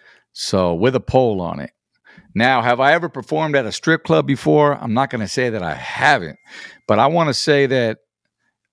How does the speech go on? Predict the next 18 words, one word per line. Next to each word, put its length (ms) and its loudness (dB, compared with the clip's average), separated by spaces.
um, 340 -2
we 140 0
actually 340 -2
shot 260 0
a 40 -2
music 400 -2
video 380 0
to 280 -2
one 160 0
of 80 -2
our 120 0
singles, 480 -2
Whatever 340 0
You 160 0
Want, 340 0
back 240 0
in 100 -4
ninety-seven. 880 -6